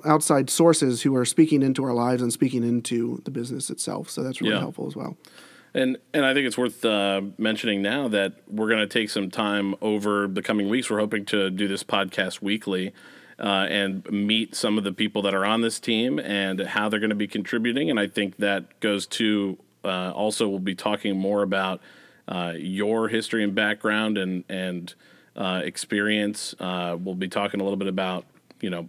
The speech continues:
Speaker 2: myself and my wife, your wife, and other team members and how everybody's kind of connected to this and, and how,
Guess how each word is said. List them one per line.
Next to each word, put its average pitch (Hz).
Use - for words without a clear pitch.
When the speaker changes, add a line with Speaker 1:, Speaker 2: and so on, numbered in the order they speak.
Speaker 2:
myself 135
and 87
my 110
wife, 110
your 104
wife, 107
and 92
other 107
team 107
members 104
and 98
how 98
everybody's 98
kind 98
of 90
connected 110
to -
this 95
and, 90
and 92
how, 120